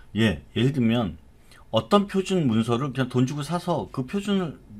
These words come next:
뭐, 어떤 건 공짜 문서도 있을 수 있고요. 그 문서들을 읽는 거예요. 또는 표준 활동을 하려고 표준화 기구에 가입하고 가입비를 내면요. 표준을 지금 현재 만들고 있는 현재 상태의 문서를 읽을 수가 있어요.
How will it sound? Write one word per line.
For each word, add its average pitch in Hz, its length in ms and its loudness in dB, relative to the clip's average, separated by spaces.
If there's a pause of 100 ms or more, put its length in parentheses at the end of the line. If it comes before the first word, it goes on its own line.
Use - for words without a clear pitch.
(140)
뭐, 135 200 -12
어떤 156 280 4
건 151 160 2
공짜 202 260 2
문서도 139 380 -2
있을 110 240 -6
수 - 160 -14
있고요. - 340 -12
그 - 120 -2
문서들을 131 460 2
읽는 110 300 2
거예요. 73 240 -16 (1400)
또는 165 640 6 (600)
표준 254 320 4
활동을 226 560 6
하려고 202 500 2
표준화 208 480 4
기구에 123 400 2
가입하고 117 680 -4
가입비를 113 540 -2
내면요. 85 580 -6 (600)
표준을 233 420 2
지금 160 200 2
현재 196 260 4
만들고 139 560 4
있는 117 280 4
현재 185 380 2
상태의 165 480 -2
문서를 98 400 -2
읽을 101 300 -2
수가 - 260 -12
있어요. - 240 -18